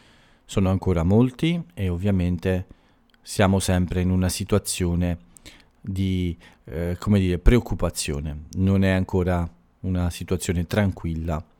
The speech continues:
per il momento. Ma ad aumentare sono anche,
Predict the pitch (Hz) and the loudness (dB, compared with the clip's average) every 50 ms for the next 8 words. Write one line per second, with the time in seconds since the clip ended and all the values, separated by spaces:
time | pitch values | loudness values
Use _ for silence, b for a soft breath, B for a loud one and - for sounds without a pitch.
0 | - B B B B B B _ - 92 85 85 82 85 82 80 78 76 76 80 | -20 B B B B B B _ -4 -2 -2 -2 -2 -2 -2 -2 -4 -6 -8 -10
1 | 82 - - - - B B B B B B B B B - 117 117 - - - | -12 -14 -16 -16 -18 B B B B B B B B B 4 4 4 4 0 -12
2 | - _ _ _ - _ _ - - 98 95 95 95 95 95 101 104 107 104 - | -20 _ _ _ -20 _ _ -2 0 0 2 2 2 2 2 4 2 2 4 6
3 | 120 110 113 120 123 127 113 - - 98 92 92 90 90 90 92 92 95 98 98 | 6 8 8 8 6 4 0 0 0 -2 0 0 2 2 2 2 2 2 0 0
4 | - - 123 127 127 123 | 0 0 -2 -2 -2 -6